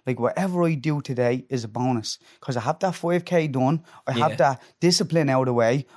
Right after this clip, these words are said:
Speaker 1: I had me motivation done, I'm screwed in with myself. Every time I'm, I'm running as well, like, I'll sort of do a little bit of a mantra, you know what I mean, where I'm talking to myself in a positive light, and sometimes now and then, like,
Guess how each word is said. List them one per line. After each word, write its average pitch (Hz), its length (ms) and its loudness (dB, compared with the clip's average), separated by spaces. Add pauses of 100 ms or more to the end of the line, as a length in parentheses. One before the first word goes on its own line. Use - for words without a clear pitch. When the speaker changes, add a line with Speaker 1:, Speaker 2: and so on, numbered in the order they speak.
Speaker 1:
I 120 60 -6
had 135 220 0
me 135 120 2
motivation 147 760 2
done, 127 280 2 (240)
I'm 123 120 0
screwed 165 500 2
in 147 160 2
with 123 160 2
myself. 123 560 0
Every 160 180 2
time 143 260 2
I'm, 120 160 2 (260)
I'm 123 160 2
running 131 280 4
as 113 120 0
well, 123 180 4
like, 120 160 2
I'll 113 80 2
sort 127 320 0
of 110 160 -10 (600)
do 131 140 2
a - 20 4
little 120 200 2
bit 120 160 0
of 107 60 -6
a 107 80 -4
mantra, 113 420 0
you 110 80 -4
know 113 80 0
what 127 60 2
I 131 40 2
mean, 127 200 2
where 117 140 0
I'm 110 100 -2
talking 123 380 0
to 120 40 0
myself 117 360 0
in 113 80 -8
a 110 40 -6
positive 120 440 -2
light, 123 240 0 (260)
and 123 120 -4
sometimes 143 680 0
now 123 240 2
and 113 120 -2
then, 120 200 2
like, 113 200 -4